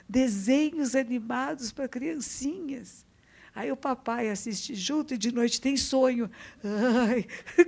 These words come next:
cada sonho é assustador. Imagine a criancinha. O que que nós estamos alimentando uns nos outros?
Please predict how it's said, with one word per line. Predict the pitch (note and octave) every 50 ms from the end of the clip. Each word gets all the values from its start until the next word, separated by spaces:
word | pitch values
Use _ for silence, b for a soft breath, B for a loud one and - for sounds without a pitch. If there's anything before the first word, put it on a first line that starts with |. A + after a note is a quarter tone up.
| E4+
cada | - C#4 C#4 A#3 F#3 B3+
sonho | - - - B3+ G#3 -
é |
assustador. | F4 - - - - - - C#5+ - - - - - - G4 F4 - - B B B B B
Imagine | F#4 D4+ D4+ C#4+ C#4+ C#4+ A#3+ D4+ F4 F4+ F#4
a | F4+ F4
criancinha. | - D#4+ D4+ D4+ D4 C4+ A3 - - A#3 G#3+ F#3+ E3+ E3 D3+ D#3 - - - - _ _ _ _ _ B B B B B B
O | B3
que | - - F4+ F4
que | - E4
nós | C#4 C4+ C4+ C4 C4+
estamos | - C#4 C#4+ C4 B3+ G#3+ A#3
alimentando | A3+ A#3+ B3 C4+ C4 B3+ B3+ B3 A#3 G#3+ G3 - - C4 C#4 D#4 E4+ D#4+ C#4 A3+ A3+
uns | F#3+ F3 G3
nos | F#3+ E3 D3 E3
outros? | F3+ F3+ G3 F3+ - - - A3+ G#3 - - - -